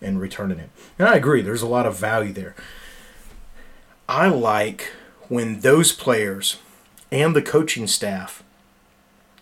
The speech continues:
you know, eighty percent of the job is catch the ball and utilize skill to, to return yards, right? Maybe ninety percent of the job that's to do. Uh, and then you gotta, like, when, when do you catch it? When do you not? When do you let it go over your head? So,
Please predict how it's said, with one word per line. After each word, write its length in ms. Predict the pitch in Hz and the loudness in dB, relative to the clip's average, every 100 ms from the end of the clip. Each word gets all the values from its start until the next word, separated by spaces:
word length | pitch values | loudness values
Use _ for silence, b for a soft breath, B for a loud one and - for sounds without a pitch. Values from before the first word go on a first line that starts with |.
| - | -8
you 80 | 131 | -6
know, 120 | - - | -6 -2
eighty 240 | 165 196 | 4 4
percent 360 | 190 131 - 131 | 4 2 2 2
of 80 | 104 | 0
the 80 | |
job 340 | - - 107 92 | 0 2 2 0
is 140 | - | -4
catch 340 | - - - - | -2 -2 -2 -2
the 60 | |
ball 340 | 110 104 101 B B B - | -2 0 -2 B B B -6
and 360 | 110 107 101 - | -2 -2 -4 -8
utilize 580 | 139 127 135 127 110 110 | -8 -4 0 2 2 2
skill 440 | - 123 117 104 95 - | 0 0 0 0 -4 -4
to, 240 | 104 95 - | -4 -4 -10
to 100 | - | -8
return 360 | 110 - 107 98 | -8 -4 -2 -2
yards, 280 | 95 - | -4 -6
right? 320 | 110 107 104 - | -6 -6 -8 -4
Maybe 300 | 120 131 127 | -4 -2 -4
ninety 540 | 104 113 120 120 110 | -4 -2 0 0 -4
percent 340 | - - 107 | -8 -8 -6
of 80 | 98 | -6
the 80 | - | -6
job 300 | - 87 - - | -8 -8 -12 -12
that's 260 | 101 - - | -8 -4 -4
to 120 | 98 | -4
do. 200 | 95 190 B B B B - | -6 -6 B B B B -10
Uh, 320 | 190 196 - | -8 -6 -6
and 160 | - 123 | -2 2
then 120 | 123 | 2
you 100 | 113 | 2
gotta, 200 | 113 110 | 0 0
like, 300 | 95 98 98 | -2 -6 -4
when, 320 | 120 123 120 - | -2 -2 -2 -6
when 140 | 110 123 | -4 -4
do 80 | 113 | -4
you 60 | |
catch 280 | - 104 - | -8 -8 -6
it? 140 | 104 | -6
When 140 | 98 110 | -6 -8
do 60 | |
you 60 | 107 | -6
not? 320 | 98 98 95 | -4 -4 -4
When 120 | 101 | -4
do 80 | 113 | -6
you 60 | 110 | -6
let 120 | 107 | -4
it 60 | 101 | -4
go 140 | 101 | -4
over 160 | 98 95 | -4 -6
your 120 | 90 | -8
head? 160 | 92 92 | -10 -8
So, 220 | 104 | -8